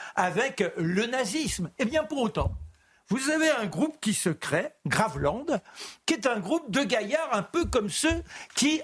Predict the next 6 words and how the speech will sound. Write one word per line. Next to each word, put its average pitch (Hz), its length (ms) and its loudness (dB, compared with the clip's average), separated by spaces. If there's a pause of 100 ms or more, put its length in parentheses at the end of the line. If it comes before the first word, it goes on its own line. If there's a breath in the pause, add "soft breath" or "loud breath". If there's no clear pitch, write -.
en 254 180 2
Norvège, 190 680 0 (360 loud breath)
voulaient 208 580 2 (520)
faire 247 400 2
en 180 60 0
sorte - 420 2